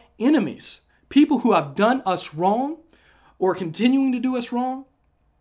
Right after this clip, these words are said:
those who have spoken evil against us, who have said things,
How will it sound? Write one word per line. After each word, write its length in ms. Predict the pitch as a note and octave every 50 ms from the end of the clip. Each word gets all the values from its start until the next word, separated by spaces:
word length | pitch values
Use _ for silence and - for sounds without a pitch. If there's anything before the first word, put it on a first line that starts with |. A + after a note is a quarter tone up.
| _ _ _ _ _ _ _ _ -
those 420 | - - G#3+ A#3 B3 C#4+ C#4 A#3+ -
who 160 | G#3+ E3 - - - -
have 200 | F3 D3+ C#3+ -
spoken 720 | - - - - - - A#3 A#3+ C4 B3+ - D4 C#4 C4+ C4+ -
evil 460 | - B3+ B3+ C4 B3 C4+ C#4 C4+ -
against 400 | A3 G#3 - B3 C4 B3 - -
us, 140 | C4+ A#3+ -
who 80 | - E3
have 100 | D3 -
said 360 | - - - B3 C4 B3 -
things, 300 | - C#4 C4+ C4+ C4+